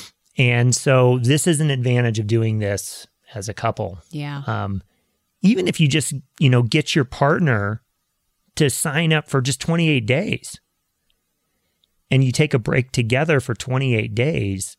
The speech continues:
Speaker 1: that will provide so much context. But, um,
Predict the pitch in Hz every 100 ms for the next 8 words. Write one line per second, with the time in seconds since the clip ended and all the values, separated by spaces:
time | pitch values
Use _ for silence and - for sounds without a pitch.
0 | _ _ 120 139 170 - 180 131 131 123
1 | 120 - _ _ - 127 117 117 110 104
2 | - - - 143 151 151 117 113 - -
3 | - 110 107 107 101 - - - _ _
4 | _ _ _ _ _ - _ - 139 131
5 | - - 139 131 120 120